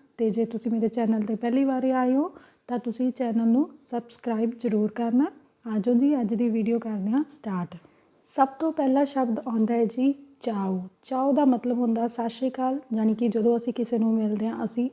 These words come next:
ਗ੍ਰੀਟ ਕਰਦੇ ਹਾਂ ਚਾਓ ਕਹਿ ਕੇ। ਚਾਓ ਤੁਸੀਂ ਆਪਣੇ ਇਹ ਜਾਣ ਪਛਾਣ ਵਾਲਿਆਂ ਨਾਲ ਜ਼ਿਆਦਾ ਵਰਤ ਸਕਦੇ ਹੋ, ਤੇ ਜਿਨ੍ਹਾਂ ਨੂੰ ਤੁਸੀਂ ਨਹੀਂ ਜਾਣਦੇ ਉੱਥੇ ਤੁਸੀਂ ਬੁongiorno ਵੀ ਕਹਿ ਸਕਦੇ ਹੋ ਜਾਂ ਸਾਲਵੇ ਕਹਿ ਸਕਦੇ ਹੋ।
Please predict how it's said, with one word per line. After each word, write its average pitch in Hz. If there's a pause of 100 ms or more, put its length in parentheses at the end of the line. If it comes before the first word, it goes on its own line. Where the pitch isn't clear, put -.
(160)
ਗ੍ਰੀਟ 226
ਕਰਦੇ 220
ਹਾਂ 226
ਚਾਓ 196
ਕਹਿ 226
ਕੇ। 262
ਚਾਓ 240 (560)
ਤੁਸੀਂ 254
ਆਪਣੇ 233
ਇਹ 226
ਜਾਣ 208
ਪਛਾਣ 240
ਵਾਲਿਆਂ 220
ਨਾਲ 220
ਜ਼ਿਆਦਾ 214
ਵਰਤ 202
ਸਕਦੇ 233
ਹੋ, 349 (180)
ਤੇ 220
ਜਿਨ੍ਹਾਂ 226
ਨੂੰ 254
ਤੁਸੀਂ 247
ਨਹੀਂ 240
ਜਾਣਦੇ 254
ਉੱਥੇ 247
ਤੁਸੀਂ 226
ਬੁongiorno 208
ਵੀ 247
ਕਹਿ 254
ਸਕਦੇ 247
ਹੋ 240
ਜਾਂ 226
ਸਾਲਵੇ 214
ਕਹਿ 240
ਸਕਦੇ 247
ਹੋ। 320